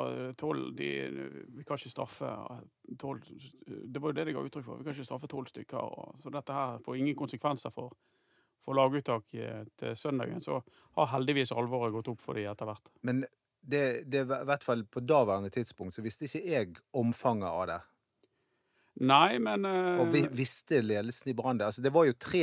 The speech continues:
Speaker 2: stykker i Brann som gikk ut og sa, «Det er nok å være i gapestokken», eh, at
Speaker 1: Nettopp.
Speaker 2: pressen har omtalt
Speaker 1: Nettopp.
Speaker 2: det, og det sa både Vibeke
Speaker 1: Nettopp.
Speaker 2: Johannessen, Jimmy Nagel Jacobsen og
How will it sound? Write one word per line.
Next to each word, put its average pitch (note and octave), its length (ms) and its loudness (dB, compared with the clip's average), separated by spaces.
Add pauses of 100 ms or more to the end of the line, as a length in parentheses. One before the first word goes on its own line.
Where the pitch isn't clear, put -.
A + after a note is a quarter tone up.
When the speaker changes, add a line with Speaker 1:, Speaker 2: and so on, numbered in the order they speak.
Speaker 2:
stykker C#3+ 380 -2
i C#3+ 60 4
Brann C#3 240 2
som B2 80 -2
gikk A#2 180 -2
ut - 100 -6
og G#2 60 -4
sa, A2 140 2 (360)
«Det D3+ 120 10
er D3 40 4
nok D#3+ 220 6
å A#2 60 4
være A#2 160 8
i A2+ 80 0
gapestokken», A2+ 760 2
eh, G#2 200 0
at - 320 -10
Speaker 1:
Nettopp. C#3 240 4
Speaker 2:
pressen D3 320 8
har C3 80 6
omtalt C3 360 6
Speaker 1:
Nettopp. - 40 -18
Speaker 2:
det, C3+ 160 6
og C3 160 2
det C3 80 4
sa B2 160 2
både A2+ 200 2
Vibeke A2+ 200 4
Speaker 1:
Nettopp. B2 160 2
Speaker 2:
Johannessen, B2 500 2 (340)
Jimmy A2 300 0 (140)
Nagel G2 320 -2
Jacobsen G2+ 500 -6 (160)
og A#2 240 4